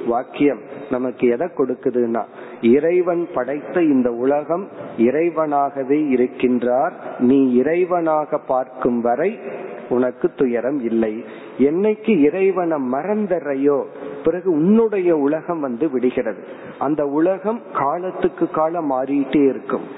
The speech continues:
நம்முடைய குணம் மாற மாற உலகம் மாறிட்டே இருக்கும். அந்த உலகம் நீ படைத்த உலகம் உனக்கு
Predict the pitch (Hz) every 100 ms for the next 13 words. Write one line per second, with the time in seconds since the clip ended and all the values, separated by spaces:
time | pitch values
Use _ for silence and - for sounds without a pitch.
0 | - - 143 156 160 151 143 123 120 156
1 | 190 208 151 131 165 180 165 151 151 175
2 | 139 143 156 165 156 123 120 135 131 -
3 | 147 120 110 - 110 113 - - - -
4 | 156 214 233 196 139 139 151 131 123 123
5 | - - 127 135 180 220 240 - 156 160
6 | 165 - 220 156 139 131 127 113 113 -
7 | - 123 139 139 -